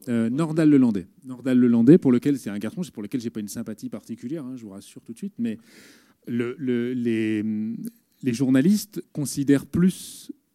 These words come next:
qu'ils sont dans une position d'accuser en permanence ce, ce type, euh,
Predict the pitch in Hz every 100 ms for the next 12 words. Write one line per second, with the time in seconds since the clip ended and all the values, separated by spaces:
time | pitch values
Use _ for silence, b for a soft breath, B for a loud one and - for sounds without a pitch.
0 | _ _ _ _ _ 117 - 131 127 123
1 | 113 135 123 - 135 131 151 - 147 147
2 | 143 117 113 113 117 123 120 - - -
3 | 110 104 - 110 262 - - _ _ _
4 | _ _ _ _ - 117 113